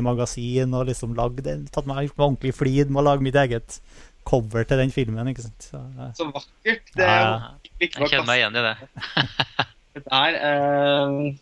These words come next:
Speaker 2: jeg, jeg har en kamerat som er, eh, noen år eldre enn meg, som også er fryktelig begeistret for Terminator to, så vi ender ofte opp med å snakke om den filmen. Eh, og, <laughs> og jeg vet at han også klarte å få tak i en V S-kopi,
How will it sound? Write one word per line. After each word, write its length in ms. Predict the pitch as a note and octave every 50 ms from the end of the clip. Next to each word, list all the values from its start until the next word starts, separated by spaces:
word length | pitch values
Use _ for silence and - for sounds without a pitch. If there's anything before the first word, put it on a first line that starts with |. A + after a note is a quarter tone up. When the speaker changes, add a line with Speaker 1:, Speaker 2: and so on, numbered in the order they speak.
| _ _ _ _ -
Speaker 2:
jeg, 160 | C#3 D3 D3
jeg 80 | D#3 E3+
har 240 | D#3 D#3+ D3+ C#3+ C#3+
en 120 | C#3+ C#3+ C#3+ C#3+
kamerat 460 | C#3 - D3 C#3+ D3 C#3+ D#3+ D#3+ - -
som 220 | - D3 C#3 C#3 C#3
er, 160 | B2+ B2 B2
eh, 300 | B2 B2 B2 A#2+ A#2+ A#2+ A#2 A#2+
noen 140 | B2+ C3 B2
år 140 | A#2+ A#2 A#2
eldre 180 | G#2+ G2+ G2+ A2+
enn 80 | A2
meg, 220 | A2 A#2+ B2+ A#2 -
som 300 | - B2 A#2+ B2 A#2+ A#2 - -
også 220 | - - - B2
er 80 | A#2 -
fryktelig 320 | - C#3+ C#3 C3+ - - G#2+
begeistret 300 | A2 A2+ G#2 G#2 - A2+
for 80 | G#2+ -
Terminator 400 | A#2 G#2+ G#2 G#2 G2 - G#2+ -
to, 140 | - D3+ C#3+
så 140 | C#3 C3 C3
vi 80 | B2+ -
ender 220 | C#3 B2 A2+ A#2+
ofte 240 | B2 - - - C3
opp 80 | - A2+
med 60 | G#2+
å 20 | -
snakke 240 | B2+ A#2 - -
om 80 | - G#2+
den 140 | G#2 G#2 G#2+
filmen. 260 | G#2 G2 G2+ B2 E3 - - - - - - - - - -
Eh, 400 | B2 A#2+ A#2+ A#2 A#2+ A#2 A#2 A#2+
og, 320 | A2+ B2 B2 A#2+ B2 C3+ - - - A3+
<laughs> 260 | G3+ - - - G3+ -
og 80 | -
jeg 80 | D3 C#3
vet 160 | C3+ B2+ D3
at 140 | D3 C3+ -
han 320 | D3+ C#3 C#3+ D3+ D#3+ E3 D#3+
også 300 | C#3+ C#3+ C3+ - E3 C#3+
klarte 300 | F3 D#3 C3+ - C3+ B2
å 20 |
få 220 | - - - E3+ - - -
tak 400 | - - A#2 G#2+ G#2 G2 - - -
i 60 | B2+ C3+
en 100 | C3+ B2
V 80 | B2+ B2+ - -
S-kopi, 560 | A2+ - - - - - - - - - E3